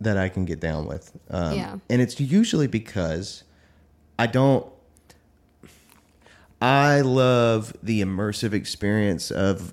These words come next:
Speaker 1: of the, like, emotional singer or the soul singer or whatever. And it was, like, from a word, from a term you used earlier, it's like theatrical singing doesn't, I don't connect with it for some reason. And so,
Speaker 2: Yeah.
Speaker 1: like, I think of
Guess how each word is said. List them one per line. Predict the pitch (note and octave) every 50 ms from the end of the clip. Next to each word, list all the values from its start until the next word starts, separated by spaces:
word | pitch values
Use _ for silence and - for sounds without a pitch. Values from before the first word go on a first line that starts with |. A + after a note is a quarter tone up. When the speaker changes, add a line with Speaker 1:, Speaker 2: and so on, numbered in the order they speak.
| -
Speaker 1:
of | - G2 G2 F#2 - F2+
the, | G2+ G2 F#2 F2+ E2 - -
like, | - F#2 F2+ - F2
emotional | E2+ E2 E2 F#2 G#2 G#2 - - A2 G#2 G2+ G2+ G2 G2 - -
singer | - - - A#2 A#2 A#2+ B2 B2 A#2+ B2
or | - F2+ G2 F#2
the | D#2+ E2 E2+ E2
soul | - - A#2 C3 C3+ B2+
singer | - - B2+ B2 B2 B2 A#2+ A#2+ B2 -
or | G2+ G#2
whatever. | A2 A2 A2+ A#2+ B2 C3 B2+ A#2+ - - - _ _ _ _ _ _ _
And | - A#2 A2+ A2
it |
was, | G#2 G#2 G2+ A#2
like, | A2+ G#2 - - - _ - - - -
from | - - D#3 D#3+
a | D3 A#2
word, | A2 A2 A2+ G#2 - - -
from | C#3 C3+ B2
a |
term | G#2+ - - B2 B2 A#2+
you | G#2+ G2+
used | G#2 G#2 G#2 G2 E2+ - - -
earlier, | F#2+ F#2 F#2 F2 F2 F2
it's | D2 E2 E2+ -
like | A2 G#2+ - - - - - - - _
theatrical | _ - B2+ B2 A#2 B2 C#3+ D3 C#3+ - B2+ - G#2+ G2
singing | F#2 - - - A#2 A2 G#2 G2 F2+ E2 D#2+ F2+
doesn't, | F2 - A#2 A#2 G2+ A2 G#2 - - - _ _ _ _ _ _ - -
I | B2+
don't | C3+ C3+ A#2+ -
connect | - A2+ G#2 G#2+ A2 G#2+ -
with | G2+ F#2 D#2+
it | D2+ G1+ -
for | - G#2
some | G2 - G#2+ F#2 F2+ F2+ F2+
reason. | F2+ D#2 D#2+ - F2 E2 F2 E2
And | - E2+ G2 -
so, | - G#2 G2 F#2 F#2+
Speaker 2:
Yeah. | G2
Speaker 1:
like, | G2 G2 F#2 F#2 G2 F#2 - -
I | - A#2
think | A2+ - C#3+ C#3+ C#3 C3
of | A#2 G#2 G2+ - - -